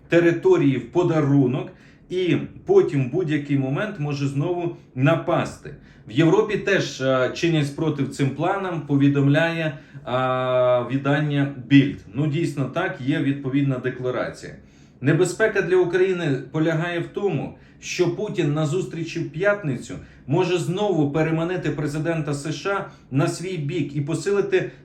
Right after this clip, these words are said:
тиск на Україну. «Ми сподівалися на жорсткі санкції проти Путіна», сказав один дипломат Є С. Тепер відбуваються прямо протилежні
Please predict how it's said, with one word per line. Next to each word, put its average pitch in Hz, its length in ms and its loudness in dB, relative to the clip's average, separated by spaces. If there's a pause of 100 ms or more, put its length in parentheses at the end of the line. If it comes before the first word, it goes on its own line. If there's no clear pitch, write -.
тиск 190 360 0
на 180 320 2
Україну. 180 840 -2 (400)
«Ми 170 200 2
сподівалися 180 800 -2
на 160 420 0
жорсткі 156 500 -4
санкції 143 680 0
проти 147 340 -2
Путіна», 190 600 -4 (200)
сказав 156 560 0
один 156 360 2
дипломат 143 680 0 (200)
Є 120 440 0
С. - 200 -16 (420)
Тепер 202 380 2
відбуваються 180 680 0
прямо 180 420 -2
протилежні 170 920 -2